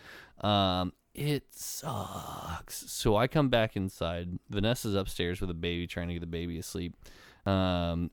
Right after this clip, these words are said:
and she comes back down as I'm, like, getting in the recliner with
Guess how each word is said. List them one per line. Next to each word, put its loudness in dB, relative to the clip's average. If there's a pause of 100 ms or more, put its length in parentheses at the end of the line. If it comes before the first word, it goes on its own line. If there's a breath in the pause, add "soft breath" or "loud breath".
and 0
she -8
comes 2
back 0
down 2
as -2
I'm, 2
like, -2
getting 4
in 2
the 0
recliner -2
with -2